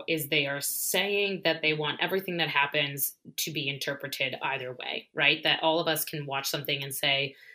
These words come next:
"There's a logical explanation for this. There's a psychotic break. She has,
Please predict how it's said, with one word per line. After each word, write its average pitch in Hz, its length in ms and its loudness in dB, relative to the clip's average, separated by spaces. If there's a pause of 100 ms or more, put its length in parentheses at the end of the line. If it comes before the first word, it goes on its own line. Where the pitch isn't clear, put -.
(140)
"There's 147 140 -4
a 147 60 0
logical 139 260 2
explanation 156 480 0
for 160 100 -6
this. 147 340 2
There's - 180 -10
a - 100 -20
psychotic 135 460 -4
break. 180 380 8
She 143 240 -2
has, 135 280 -6